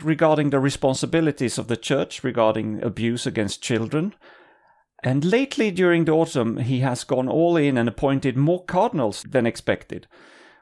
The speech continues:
all of them with a clear profile that,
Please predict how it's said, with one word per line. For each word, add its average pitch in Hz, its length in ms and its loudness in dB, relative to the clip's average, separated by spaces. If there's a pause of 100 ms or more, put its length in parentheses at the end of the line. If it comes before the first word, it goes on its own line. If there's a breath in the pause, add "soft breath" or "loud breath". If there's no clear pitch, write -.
(100 loud breath)
all 185 300 4
of 156 120 0
them 147 280 4
with 139 200 2
a 127 60 -2
clear 156 260 2
profile 120 760 0 (320)
that, - 540 -2